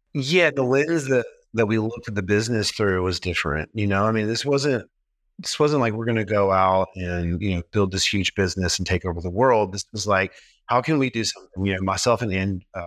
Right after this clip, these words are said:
Adam were you know, we're both entrepreneurs. Um, <clears throat> and we wanted to do something that really lined up with our values. So it was really like,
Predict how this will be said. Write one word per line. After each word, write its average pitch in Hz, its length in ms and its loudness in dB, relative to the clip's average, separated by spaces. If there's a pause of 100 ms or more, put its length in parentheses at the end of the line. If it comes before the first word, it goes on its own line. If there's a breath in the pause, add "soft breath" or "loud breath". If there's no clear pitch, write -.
Adam 95 320 2
were 92 180 -2 (220)
you 95 120 -8
know, 87 120 -14 (100)
we're 98 100 -14
both 104 260 2
entrepreneurs. 92 760 -2 (400 soft breath)
Um, 90 500 -4
<clears throat> - 40 -16
and 117 480 -2
we 117 160 2
wanted 131 220 4
to 131 100 2
do 117 120 0
something 110 300 -2
that 98 120 2
really 98 220 2
lined 95 360 2
up 95 140 0
with - 100 -14
our 90 160 0
values. 87 500 -4
So 117 120 2
it 110 40 2
was 110 180 0
really 135 200 2
like, 110 240 2